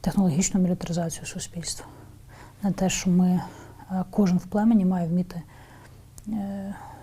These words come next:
виготовляти або застосовувати технології для захисту себе і свого племені. І вся філософія суспільства має бути орієнтована на те, що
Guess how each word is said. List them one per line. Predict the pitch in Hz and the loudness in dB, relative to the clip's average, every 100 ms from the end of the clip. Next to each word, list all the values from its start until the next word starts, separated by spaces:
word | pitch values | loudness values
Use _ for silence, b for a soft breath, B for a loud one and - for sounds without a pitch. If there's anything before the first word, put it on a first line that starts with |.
| B - - - - - | B -20 -20 -20 -6 2
виготовляти | 180 185 196 202 214 247 254 - - | 2 4 4 6 4 2 -2 -4 2
або | 185 196 | 4 4
застосовувати | 185 185 - - 202 175 185 | 2 -4 -4 -4 -2 -2 -2
технології | 175 175 190 190 208 214 | -6 -4 -4 -2 0 0
для | 175 | -2
захисту | 170 196 - - | -2 -6 -8 -8
себе | - 170 185 | -6 -4 -4
і | |
свого | - 196 165 | -4 -4 -4
племені. | 180 170 - - - B B B | -4 -4 -6 -14 -20 B B B
І | |
вся | - 220 | 0 2
філософія | - 208 190 208 202 | 4 2 2 0 -2
суспільства | 190 202 - 240 233 | -2 -2 -2 0 2
має | 190 185 | 4 4
бути | 175 170 | 0 0
орієнтована | 180 185 202 185 170 | 0 2 2 2 0
на | 170 | -2
те, | 160 202 | -2 -2
що | - 185 170 165 | -2 -2 -2 -4